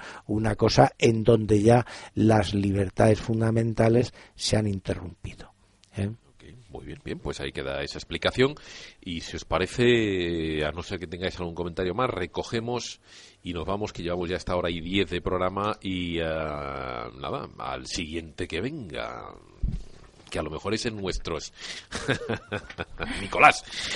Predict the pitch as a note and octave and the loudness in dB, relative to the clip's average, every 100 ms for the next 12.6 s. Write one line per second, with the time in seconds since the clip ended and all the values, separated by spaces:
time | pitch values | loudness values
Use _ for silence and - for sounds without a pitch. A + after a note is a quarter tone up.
0 | - - - - C3 G#3 G#3 F#3+ F#3+ F3 | -4 -6 -10 4 6 6 6 4 4 0
1 | D3 F#2 B1 - - G#2 - G#2+ A2+ C#3 | 0 -2 -2 -6 -2 0 0 0 -2 -2
2 | E3 D#3+ A#2+ D#3 A#3 E3 D#3 E3+ D#3+ D#3 | -2 -2 2 0 0 -6 -2 0 0 0
3 | F#3 D3 E2 E2+ E2 E2 F#2 - F2 B2 | 0 0 0 -2 0 2 2 0 -2 -2
4 | E3 B2+ - A#2+ F#2+ E2+ G#2 G2 D2 C#2+ | 0 0 2 2 2 0 0 -2 -2 0
5 | D#2 E2+ - - - - F2+ C3+ D3+ D#3 | 2 2 -2 -16 -18 -2 2 4 4 4
6 | C#3+ A#2+ C#3 C3 G#2+ C3 B2 G2+ F#2+ A#2+ | 4 2 0 0 0 0 0 0 0 0
7 | B2 B2 - G2+ - G2 G2 F#2+ G#2 G#2 | 0 -2 -2 -6 -4 -2 4 4 6 2
8 | - A#2 C#3 D#3 - C3 - C3+ C3+ - | 4 2 4 2 0 -2 -2 0 0 0
9 | A#2 C#3 F#2 - F#2 F#2+ F#2+ G#2 B2 A2+ | -2 -2 -4 -8 -6 -4 -2 -2 -2 -4
10 | G2+ - E2 E2 F2+ F2 E2 G2 G#2+ - | -6 -4 -2 -2 -2 -4 -4 -4 -4 -6
11 | - - - - - G#2 F#2+ F2+ F2 F2+ | -16 -18 -8 -8 0 0 0 -2 0 2
12 | G2+ G#2+ G2+ F#2+ F2+ C#2 | 2 0 0 0 0 -2